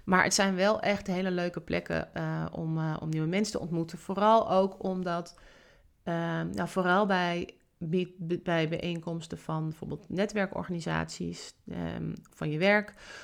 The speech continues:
of, eh, bij een, eh, een ambassade. Eh, daar komen ook echt vaak mensen die zelf ook op zoek zijn naar contacten. Eh, en voor iedereen is dat gewoon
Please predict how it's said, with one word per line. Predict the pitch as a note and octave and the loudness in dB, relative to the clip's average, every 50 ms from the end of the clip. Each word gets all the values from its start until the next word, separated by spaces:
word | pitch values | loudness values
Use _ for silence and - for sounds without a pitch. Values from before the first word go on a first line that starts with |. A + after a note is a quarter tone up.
| - - | -18 -20
of, | - - - F3 E3+ E3 - - | -10 -4 -2 -2 -2 -2 -4 -8
eh, | - - - D#3+ D3+ D3+ D3+ D3 D3 D3 D3 D3+ | -10 -4 -2 -2 0 0 -2 -2 -2 -4 -4 -4
bij | D#3 D3+ D3 D3 C#3+ C#3 - - | -4 -4 -2 -2 -4 -4 -6 -6
een, | D3+ D3 C#3 | -6 -6 -6
eh, | C#3+ C#3+ - | -6 -8 -6
een | - D#3 - | -6 -6 -4
ambassade. | - D#3 D3+ D#3 - - G3 G3+ G#3 G#3 G3+ G3+ G3 G3+ - - - - - - | -4 -4 -4 -4 0 4 6 8 8 8 6 4 0 -2 -8 -16 -18 -20 -20 -14
Eh, | - - F3 E3 E3 | -6 -2 0 2 4
daar | F3 E3+ E3+ | 4 4 6
komen | - A3+ A3+ B3+ C4 A3+ F#3+ - - - - | 8 8 10 10 10 6 4 2 -2 0 2
ook | G3 F#3+ - - | 2 2 2 0
echt | G#3 G#3 - - | -2 -2 0 0
vaak | - F#3+ F#3+ - | -2 -2 0 0
mensen | F#3 F#3 F#3+ F#3+ - F#3+ | 0 0 0 0 -2 -4
die | F3 F#3 F3+ E3+ | -4 -4 -2 0
zelf | F3 F#3 F3+ F3+ - - - | 2 2 2 0 0 -2 2
ook | - G3 A3 A#3 - - | 4 6 6 4 4 0
op | E3 - - | -6 -6 -4
zoek | - F#3 E3 - | -2 -2 -2 -2
zijn | - - D#3 D3+ D3+ D#3 D#3 - | 0 0 2 2 2 0 -4 -4
naar | E3+ D#3+ D#3 D#3 D3+ D3+ D3+ | -4 -2 -2 -2 -2 -4 -6
contacten. | - C#3+ C#3+ D3 - E3+ D#3+ E3 - - C3 - - D#3 - - _ _ - - - - - - - | -6 -6 -4 0 4 4 2 2 2 -4 -4 -4 -6 -8 -12 -18 _ _ -20 -20 -20 -20 -20 -20 -10
Eh, | - - E3 E3 D#3+ E3 E3 - | -4 0 0 2 2 0 0 -2
en | F3 | -2
voor | D#3+ F3 - - | -2 -2 -4 -2
iedereen | - G3+ A3 G#3+ G3 F3+ F3 F3+ F#3 F3+ E3+ - | 0 0 4 4 4 6 4 4 4 2 0 -2
is | - D#3+ - - | -4 -6 -4 -2
dat | - C3 B2+ B2+ - - - | -2 -2 -2 -2 -6 -10 -14
gewoon | - - - C#3+ C#3 D3 - | -12 -8 -6 -6 -6 -6 -8